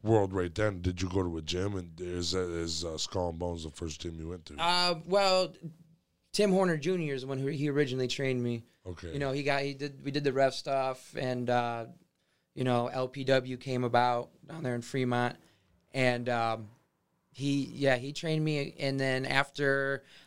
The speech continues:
Speaker 2: I mean, I was probably already wrestling, um,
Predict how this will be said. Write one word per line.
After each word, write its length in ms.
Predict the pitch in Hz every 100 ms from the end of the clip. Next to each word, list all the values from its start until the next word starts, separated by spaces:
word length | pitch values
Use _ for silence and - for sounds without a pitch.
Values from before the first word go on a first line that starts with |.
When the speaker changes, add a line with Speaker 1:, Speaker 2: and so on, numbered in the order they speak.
| 156
Speaker 2:
I 20 |
mean, 120 | 151
I 80 | 156
was 120 | 190
probably 300 | 202 180 170
already 180 | 160 143
wrestling, 800 | 151 175 - 170 156 151 147 131 _ _ _ _ _ _ _ _ _
um, 540 | - 131 127 127 123